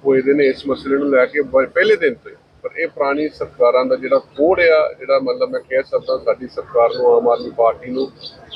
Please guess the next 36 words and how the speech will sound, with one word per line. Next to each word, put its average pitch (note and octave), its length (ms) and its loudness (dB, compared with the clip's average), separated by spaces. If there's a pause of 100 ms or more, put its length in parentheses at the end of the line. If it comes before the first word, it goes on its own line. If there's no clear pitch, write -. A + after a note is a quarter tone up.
ਵਿਰਾਸਤ B2+ 440 0
'ਚ D#3+ 100 -8
ਜਿੱਦਾਂ C#3+ 340 0
ਚੀਜ਼ C3+ 280 -6
ਮਿਲਦੀ, C3+ 300 -2
ਇਹ D3 180 0
ਨਸ਼ਾ C#3 360 0
ਦਾ C#3+ 100 2
ਕੋੜ D3+ 360 0
ਜਿਹੜਾ C#3+ 200 2
ਸਾਨੂੰ B2 320 -4
ਮਿਲਿਆ, A2+ 340 0 (680)
ਇਹਦੇ E3 200 -2
ਲਈ F#3 120 -2
ਬਹੁਤ E3 400 0
ਟਾਈਮ E3 360 0
ਤੋਂ F3 140 -8
ਪਿੱਛੇ D#3 280 -6
ਪਏ C#3+ 240 0
ਦੇ C#3+ 240 -2
ਆ। D3+ 200 -4
But D#3 120 -4 (100)
ਹੁਣ F3+ 160 -2
ਜਿਹੜਾ D#3+ 300 2
ਵਾ C#3+ 420 -2
ਸਾਹਮਣੇ D3 440 -2
ਆ A#2+ 160 2
ਰਹੇ D3+ 160 2
ਨੇ D3+ 120 0
ਨਕਾਬ C3 400 0
ਸਾਰਿਆਂ D#3+ 380 0
ਦੇ E3+ 80 -8
ਲੱਗ A2 300 -2
ਰਹੇ G#2 80 -6
ਨੇ, G2+ 100 -12 (140)
ਕੋਈ F3+ 160 -4